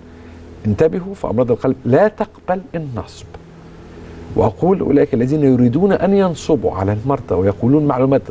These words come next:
غير صحيحة، ابعدوا عن الطب وانصبوا زي ما انتوا عايزين. مفيش أي مانع إن أنت تنصب في إنك تبيع، آه، آه، آه، شفاشق مضروبة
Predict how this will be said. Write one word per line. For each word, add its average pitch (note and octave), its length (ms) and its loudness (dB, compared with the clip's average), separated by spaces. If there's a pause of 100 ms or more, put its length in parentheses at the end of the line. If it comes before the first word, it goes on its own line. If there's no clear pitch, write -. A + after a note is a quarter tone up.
(120)
غير E3 520 0
صحيحة، A2+ 680 -4 (680)
ابعدوا D#3 380 2
عن A#2 100 -2
الطب - 280 -4 (140)
وانصبوا G#2+ 360 -4
زي G2+ 140 2
ما F#2 80 0
انتوا F2 220 -6
عايزين. E2 340 -8
مفيش - 240 -6 (100)
أي G#3 200 4
مانع B2 300 2 (120)
إن G2+ 60 0
أنت B2 140 -4
تنصب C#3+ 340 0 (400)
في C3 80 2
إنك B2+ 160 4 (100)
تبيع، D#3 280 2
آه، - 40 -8 (920)
آه، A2+ 500 4
آه، G#2+ 80 0
شفاشق - 520 -2 (100)
مضروبة F2 380 -6